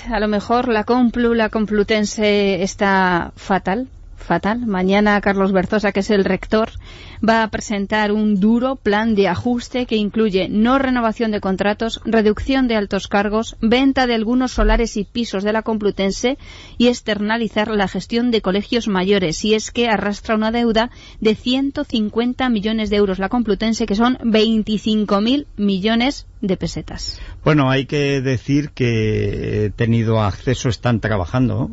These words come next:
Speaker 2: en la sección de economía, en Libertad Digital, de algunos de los complementos que este señor Berzosa,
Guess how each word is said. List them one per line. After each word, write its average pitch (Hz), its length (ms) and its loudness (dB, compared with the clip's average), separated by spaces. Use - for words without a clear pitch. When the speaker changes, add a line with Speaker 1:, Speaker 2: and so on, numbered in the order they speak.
Speaker 2:
en 98 520 -2
la 90 220 -4
sección 107 440 -2
de 101 80 0
economía, 113 540 2
en 101 60 2
Libertad 95 440 0
Digital, 117 500 2
de 113 240 4
algunos 107 680 0
de 107 160 0
los 101 300 -2
complementos 95 960 0
que 98 160 0
este 107 560 2
señor 92 520 0
Berzosa, 90 720 -6